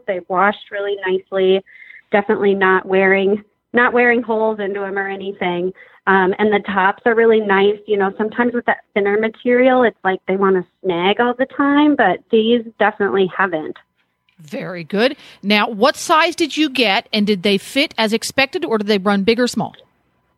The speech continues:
Speaker 1: I believe I have the smaller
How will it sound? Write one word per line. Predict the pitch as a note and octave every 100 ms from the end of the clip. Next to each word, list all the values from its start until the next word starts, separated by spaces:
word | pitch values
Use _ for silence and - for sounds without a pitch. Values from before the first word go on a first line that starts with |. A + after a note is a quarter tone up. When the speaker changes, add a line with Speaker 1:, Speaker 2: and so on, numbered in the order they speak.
| _ _ _ _ _ - - - - -
Speaker 1:
I | A3+ A#3+ C4+ D#4+ E4+
believe | D4+ D#4 E4
I |
have | E4 F#4+ -
the | E4+ - _
smaller | - B3 C4 C#4+ D#4 C#4+ A3